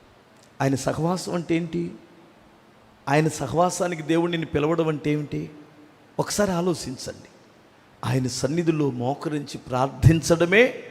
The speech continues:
ఆయన సహవాసములో ఉండడం. ఆయన యందు భయభక్తులు కలిగి ఆయన మందిరానికి రావడమే ఆయన సహవాసములో ఉండడం.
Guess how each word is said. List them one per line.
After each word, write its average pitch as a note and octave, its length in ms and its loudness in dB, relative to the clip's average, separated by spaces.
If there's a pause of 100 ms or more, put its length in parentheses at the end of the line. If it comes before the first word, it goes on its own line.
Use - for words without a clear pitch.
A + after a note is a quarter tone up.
(360)
ఆయన C3+ 180 2
సహవాసములో B2+ 840 2
ఉండడం. G#2 340 -6 (760)
ఆయన G3 280 12
యందు A3 240 10
భయభక్తులు A3+ 680 10
కలిగి D#3 520 4 (260)
ఆయన E3 260 10
మందిరానికి G#3 680 10
రావడమే F#3 580 8 (200)
ఆయన D3 160 8
సహవాసములో D#3 800 0
ఉండడం. G#2+ 380 -4